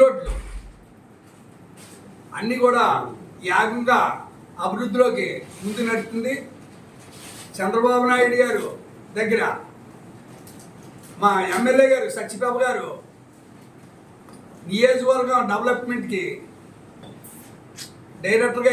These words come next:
వెళ్ళి మాట్లాడి నిధులు, మా నియోజకవర్గానికి నిధులు తేడాలో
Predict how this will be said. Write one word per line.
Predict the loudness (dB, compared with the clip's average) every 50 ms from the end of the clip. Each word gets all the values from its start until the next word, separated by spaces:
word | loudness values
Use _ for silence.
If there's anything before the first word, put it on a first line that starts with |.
| 4
వెళ్ళి | 4 2 2 0 -2 -4 -4 -8 -12 -16 -20 -20 -20 -20 -20 -20 -20 -16 -8 -4
మాట్లాడి | -2 -2 0 0 0 2 2 2 2 0 -2 -4 -8 -14 -18 -20 -20 -20 -20 -20 -20 -20 -20 -20 -20 -20 -20 -20 -20 -20 -20 -20 -20 -20 -20 -20 -20 -20 -20 -20 -18 -10 -6 -4
నిధులు, | -2 0 2 2 4 4 4 2 -2 -6 -10 -14 -18 -20 -12 -6
మా | -4 -2 -2
నియోజకవర్గానికి | 0 2 4 4 4 4 4 4 4 4 2 0 -2 -2 -4 -4 -4
నిధులు | -4 -4 -2 -2 -2 -2 -2 -4 -8 -12 -18 -20 -20 -20 -20 -20 -20 -20 -20 -20 -20 -20 -20 -12 -4
తేడాలో | 0 2 2 4 4 6 6 4 4